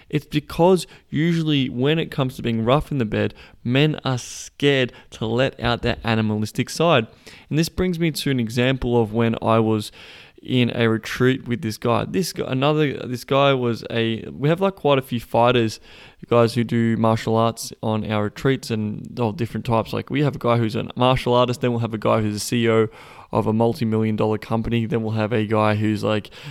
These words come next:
a computer, um, a computer wizard, then we'll have some guys who are, like, who have worked in, um, Google, um, it's fucking, or some guys who are working in some Silicon Valley startup. So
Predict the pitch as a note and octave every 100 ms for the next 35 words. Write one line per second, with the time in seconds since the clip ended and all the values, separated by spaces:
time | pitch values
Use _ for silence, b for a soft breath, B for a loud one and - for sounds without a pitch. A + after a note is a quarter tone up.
0 | B G#2 G#2+ - - B2+ B2+ A#2+ A#2 B
1 | B B - G#2+ G#2+ G#2 G#2 A2 G2+ D3
2 | D3 C#3 D3 C#3+ C#3+ B2 A#2 A2 - A2
3 | G#2 A2 G#2+ - A2 G#2+ G#2 G#2 G#2 -
4 | - - - A#2 A2 G2+ G#2 A2 G#2 G#2
5 | G#2 - - G2 G2+ - - D#3 D3+ D#3+
6 | D3+ C#3 A2+ G#2 F#2+ B B B - F#3+
7 | F#3 - - C#3 C#3 - A#2+ A2+ A2 B2+
8 | A#2 A#2 A#2 A2 A2 A2+ A2+ G#2+ - G#2+
9 | G2+ A2 G#2+ G#2+ G#2 G#2+ G#2 - B2 B2
10 | B2 - - A#2